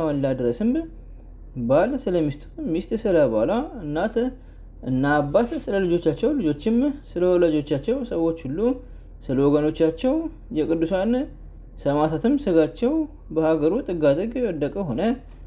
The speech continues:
ለጠባቂዎች ገንዘብ ሰጥተው በስውር ወስደው የሚቀብሯቸው በቀር ቀባሪ የላቸውም። ይህም ቅዱስ እስጢፋኖስ የምስክርነት አክሊልን ይሰጠው ዘንድ ወደ እግዚአብሔር ሲጸልይ ኖረ። በመጀመሪያዊቱ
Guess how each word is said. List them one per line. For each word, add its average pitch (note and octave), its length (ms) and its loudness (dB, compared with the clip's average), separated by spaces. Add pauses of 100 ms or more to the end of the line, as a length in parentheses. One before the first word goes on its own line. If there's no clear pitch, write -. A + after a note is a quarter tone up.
(480)
ለጠባቂዎች D#3 720 4 (240)
ገንዘብ D#3+ 380 4
ሰጥተው E3+ 500 -2 (260)
በስውር D#3+ 460 2 (180)
ወስደው D#3+ 400 2
የሚቀብሯቸው E3 800 2
በቀር G#3+ 300 2 (560)
ቀባሪ E3 360 2
የላቸውም። D#3+ 540 2 (220)
ይህም C#3 380 0
ቅዱስ C#3+ 400 -2
እስጢፋኖስ G3 580 -2 (640)
የምስክርነት C#3+ 640 2
አክሊልን G3 480 2
ይሰጠው F3 400 0
ዘንድ G#3+ 220 0 (140)
ወደ F3 200 -4
እግዚአብሔር E3 460 0 (100)
ሲጸልይ D#3+ 440 0
ኖረ። A#2+ 180 -2 (600)
በመጀመሪያዊቱ C3+ 720 2